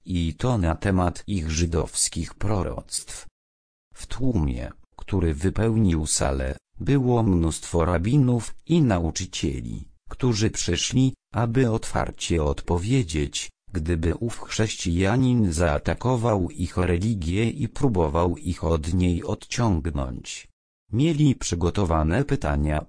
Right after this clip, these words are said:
i krytykę przeciw niemu. Na początku przyjęto go w głębokiej ciszy. Gdy spoglądali na estradę hipodromu, nie przywitał ich żaden symbol religijny.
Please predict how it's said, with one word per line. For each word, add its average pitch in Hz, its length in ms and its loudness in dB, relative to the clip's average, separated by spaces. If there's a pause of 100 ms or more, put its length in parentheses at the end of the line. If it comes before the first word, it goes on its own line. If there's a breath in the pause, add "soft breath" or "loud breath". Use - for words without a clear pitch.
(120)
i - 120 -2
krytykę 80 580 -2
przeciw - 640 -4
niemu. 80 500 0 (440)
Na 95 200 2
początku 92 720 0
przyjęto 87 640 2
go 85 300 2
w 82 120 -6
głębokiej 85 840 0
ciszy. - 600 -6 (640)
Gdy 92 320 2
spoglądali 95 800 0
na 78 340 0
estradę 107 760 2
hipodromu, 95 680 2
nie 85 200 2
przywitał 92 640 0
ich 82 200 -4
żaden 87 600 2
symbol 80 480 0
religijny. 80 1080 0